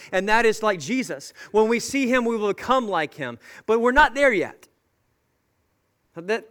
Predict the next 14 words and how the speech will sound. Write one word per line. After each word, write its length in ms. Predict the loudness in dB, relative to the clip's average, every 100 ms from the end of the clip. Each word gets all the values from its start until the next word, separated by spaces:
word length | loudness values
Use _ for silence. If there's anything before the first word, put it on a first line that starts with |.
| _
that's 200 | -8 -4
waiting 420 | 4 4 4 -2
for 220 | -6 -12
us. 480 | -12 _ -20 -20 _ _ _ _ _
So 160 | _ 2
what 120 | 4
do 40 | 4
we 80 |
do 140 | 0 0
today? 460 | 4 4 4 -2 -16 _ _ _ _ _ _ _ _ _
We 80 | -8
wait 180 | -4 -4
and 80 | -6
hope. 280 | -10 -12